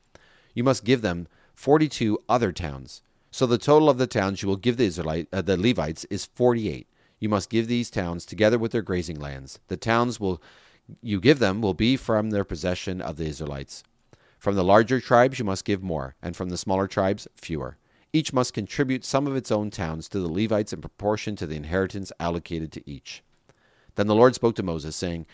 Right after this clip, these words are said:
Speak to the Israelites and tell them, 'When you cross over the Jordan River into the land of Canaan,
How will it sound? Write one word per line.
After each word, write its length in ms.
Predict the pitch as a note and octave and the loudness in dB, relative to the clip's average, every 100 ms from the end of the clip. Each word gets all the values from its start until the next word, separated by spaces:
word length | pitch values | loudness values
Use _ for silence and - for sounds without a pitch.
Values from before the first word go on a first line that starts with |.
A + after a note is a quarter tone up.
| _ - | _ -20
Speak 280 | - F3+ E3+ | 0 0 0
to 100 | F#2+ | -2
the 80 | |
Israelites 420 | F2+ D#2+ E2+ F2 G2 | -2 -2 -4 -4 -6
and 100 | F#2 | -2
tell 200 | G#2 F2 | 0 0
them, 220 | D2 C2+ _ _ _ | -2 -10 _ _ _
'When 140 | G#2+ | 0
you 100 | D3 | 0
cross 360 | - E3 E3 F3 | 0 0 2 0
over 160 | D3+ | 0
the 80 | D3 | -2
Jordan 300 | B2+ B2+ A#2+ | 2 2 2
River 240 | F#2 E2+ D#2+ | 0 0 -2
into 240 | A2 A#2+ | -4 -2
the 80 | G#2+ | 0
land 200 | G2+ G2 | 2 0
of 80 | - | -4
Canaan, 400 | F#2 D#2 D#2+ | -6 -6 -8